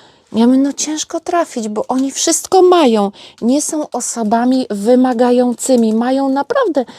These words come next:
skromne wymagania”. No i tak długo myślałyśmy. W ostatniej chwili właśnie padło na Kraków, że wyślemy ich do, do Krakowa. No i tak pojechali.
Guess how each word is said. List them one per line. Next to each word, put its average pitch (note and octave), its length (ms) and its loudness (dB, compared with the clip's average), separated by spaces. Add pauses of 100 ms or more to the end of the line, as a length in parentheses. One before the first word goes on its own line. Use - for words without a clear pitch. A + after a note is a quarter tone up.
(180)
skromne C4 720 2
wymagania”. G#3+ 800 2 (480)
No B3+ 440 4
i B3 80 2
tak B3+ 340 -2
długo D4 480 4
myślałyśmy. G3 920 -4 (100)
W - 120 -20
ostatniej A#3 600 0
chwili G#3+ 440 0
właśnie G3+ 460 -6
padło F#3+ 520 -8
na F#3 140 -8
Kraków, F#3 560 -10 (460)
że G#3 280 0
wyślemy G3+ 540 0
ich F#3 240 -6
do, F#3 140 -6 (180)
do G3+ 120 -2
Krakowa. F#3 640 -6
No A3+ 360 -2
i B3 140 -8
tak - 280 -20
pojechali. G#3 840 -6